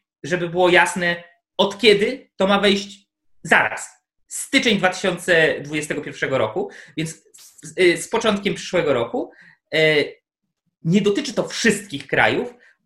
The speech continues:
ale dotyczy to krajów, gdzie naprawdę, e, mieszka i pracuje bardzo wielu Polaków. E, możemy wymienić między innymi, e, Holandię, Austrię,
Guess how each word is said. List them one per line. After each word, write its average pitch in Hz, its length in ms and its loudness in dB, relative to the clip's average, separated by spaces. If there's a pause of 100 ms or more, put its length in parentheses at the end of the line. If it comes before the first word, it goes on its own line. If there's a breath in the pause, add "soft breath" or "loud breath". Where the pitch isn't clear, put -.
(140)
ale 185 220 4
dotyczy 202 340 -4
to 196 440 0 (120)
krajów, 190 540 2
gdzie 143 240 -4
naprawdę, 165 1120 0 (340 soft breath)
e, 135 360 -2
mieszka 165 640 0
i 156 140 -2
pracuje 151 720 -2
bardzo 143 680 0
wielu 135 320 -2
Polaków. 156 460 0 (460 soft breath)
E, 127 240 0
możemy 143 340 -2
wymienić 143 380 -6
między 156 320 -2
innymi, 135 540 -4 (380)
e, 110 120 -8
Holandię, 143 760 2 (200)
Austrię, 139 1040 0